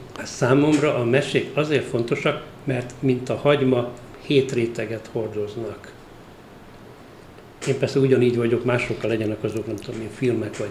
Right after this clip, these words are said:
bármi, mert, mit tudom én, föl lehet adni házi feladatnak filmeket, és azokat is hasonlóan lehet elemezgetni, de most a meséknek sokkal erősebb. Pont azért,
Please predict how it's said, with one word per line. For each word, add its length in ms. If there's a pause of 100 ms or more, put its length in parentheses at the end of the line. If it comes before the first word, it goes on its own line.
bármi, 460 (360)
mert, 220 (420)
mit 120
tudom 180
én, 60
föl 180
lehet 260
adni 200
házi 240 (100)
feladatnak 500 (100)
filmeket, 560
és 140
azokat 400
is 120
hasonlóan 500
lehet 240
elemezgetni, 840 (320)
de 100
most 260
a 120
meséknek 540
sokkal 480
erősebb. 520
Pont 300
azért, 520